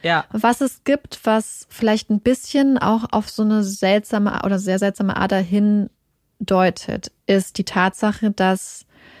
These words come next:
Speaker 2: wenn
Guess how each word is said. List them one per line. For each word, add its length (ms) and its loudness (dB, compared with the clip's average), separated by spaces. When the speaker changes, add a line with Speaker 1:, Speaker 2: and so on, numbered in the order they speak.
Speaker 2:
wenn 440 4